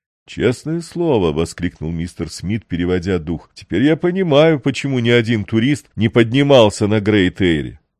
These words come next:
«Да», — ответил я, — «хлопот будет много, а чего мы добьемся, еще неизвестно. И если бы у нас не было особых причин во что бы то ни стало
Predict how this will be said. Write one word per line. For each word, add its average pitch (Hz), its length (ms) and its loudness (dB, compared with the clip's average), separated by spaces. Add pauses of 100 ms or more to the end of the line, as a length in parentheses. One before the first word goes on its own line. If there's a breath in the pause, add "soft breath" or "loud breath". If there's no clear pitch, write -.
(720)
«Да», — 160 540 6
ответил 85 500 -6
я, — 82 180 -2
«хлопот 110 460 -2
будет 139 360 -2
много, 127 520 0
а 80 60 -4
чего 151 280 -4
мы 160 160 -2
добьемся, 156 680 -2
еще 151 300 -4
неизвестно. 80 720 -4 (100)
И 98 80 -2
если 143 320 4
бы 139 120 0
у 147 100 2
нас 143 260 0
не 143 140 -2
было 127 260 4
особых 160 440 -2
причин 90 380 -8
во 92 120 -4
что - 180 -6
бы 82 80 -8
то 95 140 -4
ни 92 100 -4
стало 92 460 0